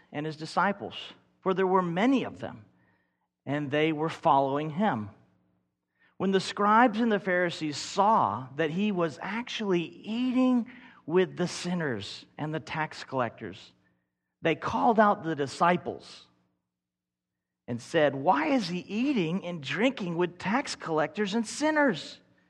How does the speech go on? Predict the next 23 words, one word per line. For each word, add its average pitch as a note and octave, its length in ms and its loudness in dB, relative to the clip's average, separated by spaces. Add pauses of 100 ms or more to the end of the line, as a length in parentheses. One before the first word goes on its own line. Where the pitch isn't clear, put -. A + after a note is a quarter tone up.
(1000)
And A#2 100 -10
hearing E3 360 0
this, D#3+ 260 0
Jesus D#3 400 -4
said D#3+ 240 0
to C3 80 -6
them, B2 360 -2 (720)
"It E3+ 100 -2
is E3+ 100 -8
not G#3 400 2
those E3+ 480 2
who E3 140 -2
are B2 160 4
healthy D#3+ 720 0 (240)
who D3+ 120 -8
need C3+ 240 -2
a A2+ 60 -2
physician, A2 720 -6 (1040)
but C#3+ 220 -2
those E3+ 380 4
who C#3 180 -4
are A2+ 80 -2
sick. - 500 -6